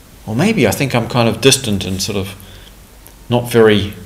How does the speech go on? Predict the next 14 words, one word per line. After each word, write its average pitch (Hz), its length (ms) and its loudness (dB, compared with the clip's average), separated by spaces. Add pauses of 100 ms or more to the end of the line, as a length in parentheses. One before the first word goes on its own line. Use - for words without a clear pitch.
(180)
sort - 180 -6
of 98 220 -8 (600)
warm 120 320 6
towards 98 320 -2
people, 110 360 -2
and 113 180 -6 (1000)
I 156 40 -8
notice 156 340 -6
myself 170 340 -6
just - 200 -6
feeling 160 340 -6
touched - 400 -8
by 135 140 0
someone 151 420 -2